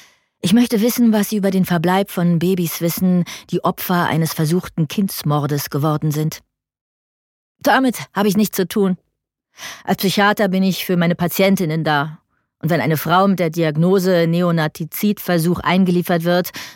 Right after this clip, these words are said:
sollte das Kind bereits in Sicherheit sein. Für die Kinder ist das Jugendamt da. Ich bin für die Kranken zuständig. Noch eine Frage?“ „Sie kennen also weder Doktor Kellerhoff noch Professor Wendler?“ „Ich dachte,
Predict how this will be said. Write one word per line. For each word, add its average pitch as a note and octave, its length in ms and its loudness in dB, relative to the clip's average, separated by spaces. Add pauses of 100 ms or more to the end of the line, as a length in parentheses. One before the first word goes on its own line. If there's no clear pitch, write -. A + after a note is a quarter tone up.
sollte F#3+ 260 0
das E3+ 160 0
Kind F#3+ 220 -2
bereits E3+ 380 0
in E3+ 140 2
Sicherheit E3+ 500 2
sein. A2+ 400 -4 (540)
Für F3 80 -2
die F#3 100 0
Kinder G#3+ 400 2
ist F#3 160 -2
das F3+ 140 -2
Jugendamt F#3 720 0
da. D#3+ 260 2 (360)
Ich G#3+ 300 0
bin F#3+ 140 -2
für F3+ 140 -2
die E3+ 100 -2
Kranken F3+ 480 -2
zuständig. - 800 -8 (280)
Noch G#3+ 140 2
eine B3 220 0
Frage?“ A#3 440 -4 (1500)
„Sie F#3+ 100 0
kennen B3 260 4
also G3+ 260 0
weder G3+ 240 2
Doktor F3+ 260 -2
Kellerhoff F#3 580 -2
noch - 280 -6
Professor E3 500 -4
Wendler?“ F#3 380 0 (1000)
„Ich F#3+ 120 0
dachte, B3 440 0